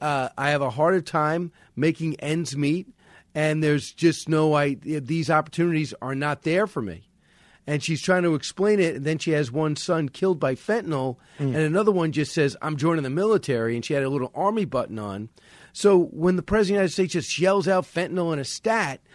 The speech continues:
Speaker 1: what was yelled back to him is the border in China, as if they don't re-, see it. So if you're that woman in Freeport, Long Island, you don't wanna hear, "I don't want my kid to die of fentanyl." Her kid's dead already.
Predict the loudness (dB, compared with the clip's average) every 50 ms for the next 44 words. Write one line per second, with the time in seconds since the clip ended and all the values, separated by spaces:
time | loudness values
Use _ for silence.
0 | -20 -20 -20 -20 _ _ 2 2 2 2 0 -2 2 4 2 2 2 0 0 0
1 | 0 0 -2 -2 -2 -2 -2 0 0 0 -2 -2 0 0 0 0 0 _ 2 2
2 | 6 6 6 6 6 4 4 2 0 -2 -2 0 0 2 2 2 0 0 -2 -4
3 | -6 -12 _ _ _ _ -20 -20 -20 _ -2 -2 -2 0 0 -2 -4 0 2 4
4 | 4 6 4 4 2 2 0 -2 0 0 0 0 0 -4 -2 0 0 0 0 -2
5 | -4 -10 -4 0 0 0 0 0 0 0 2 2 2 2 0 0 -2 -2 0 0
6 | 2 2 2 0 0 -4 -6 -10 -4 -2 0 0 0 0 2 2 2 2 0 -2
7 | -2 -2 -2 -2 -2 -2 -4 -4 -6 -8 -12 -16 -20 _ _ _ _ _ _ _
8 | _ _ 0 2 2 4 6 6 6 6 6 4 2 0 0 0 4 4 4 4
9 | 4 2 2 0 0 0 -4 -4 -4 -4 -4 -4 -2 0 0 0 0 0 0 0
10 | 0 0 -2 0 0 0 0 -2 -6 -8 -6 -4 -4 -4 -2 -2 -2 -2 -2 -2
11 | -6 -2 2 4 4 4 4 0 -2 -4 -6 -10 -16